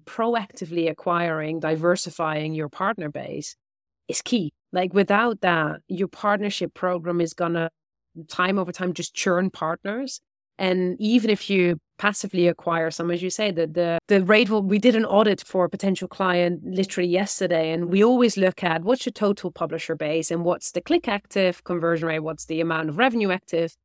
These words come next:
And I think the partner to revenue active rate was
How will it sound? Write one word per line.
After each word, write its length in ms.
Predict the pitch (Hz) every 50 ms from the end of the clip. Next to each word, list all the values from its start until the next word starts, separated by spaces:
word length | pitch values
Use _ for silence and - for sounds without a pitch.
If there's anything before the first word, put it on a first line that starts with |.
| _ _ _ _ _ _ _ -
And 200 | 202 202 202 -
I 80 | - 190
think 400 | - - 254 247 254 247 - -
the 440 | 220 208 196 190 190 185 180 180 - _ _ -
partner 460 | - - 233 220 226 - 208 190 180
to 220 | - - - 196
revenue 380 | 180 196 202 202 208 196 190 185
active 600 | 185 185 - - - 175 160 151 151 147 - 170
rate 400 | 175 165 170 165 160 160 156 -
was 360 | 175 180 175 - - - -